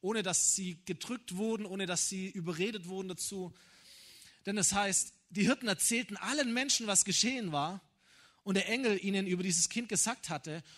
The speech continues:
Und alle Leute, die diesen Bericht hörten, waren voller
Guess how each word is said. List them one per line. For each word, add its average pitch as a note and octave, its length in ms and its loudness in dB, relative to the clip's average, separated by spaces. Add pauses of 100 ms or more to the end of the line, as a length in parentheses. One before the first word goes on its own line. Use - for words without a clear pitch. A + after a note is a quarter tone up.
(100)
Und F3+ 140 -4
alle C4 340 4
Leute, A#3 440 -2
die F#3+ 140 -6
diesen G#3+ 280 -2
Bericht F#3 320 -4
hörten, F#3 400 -4 (240)
waren D#3 400 -2
voller G3+ 640 -4